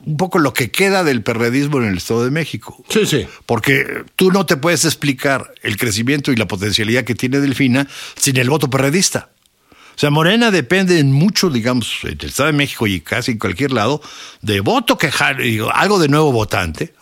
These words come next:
Speaker 1: algo poquito que le pueda quitar al pan, pero depende fundamentalmente de jalar votos de priistas y de perredistas.
Speaker 2: Sí.
Speaker 1: Y si Delfina está en donde está, es que ya se jaló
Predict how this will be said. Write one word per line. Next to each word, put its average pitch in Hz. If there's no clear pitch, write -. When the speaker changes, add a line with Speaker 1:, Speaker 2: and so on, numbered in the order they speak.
Speaker 1:
algo 233
poquito 160
que 120
le 104
pueda 113
quitar 104
al 92
pan, 87
pero 180
depende 190
fundamentalmente 190
de 160
jalar 175
votos 175
de 139
priistas 156
y 147
de 135
perredistas. 202
Speaker 2:
Sí. 104
Speaker 1:
Y 185
si 165
Delfina 160
está 214
en 202
donde 202
está, 190
es 185
que 151
ya 185
se 175
jaló 151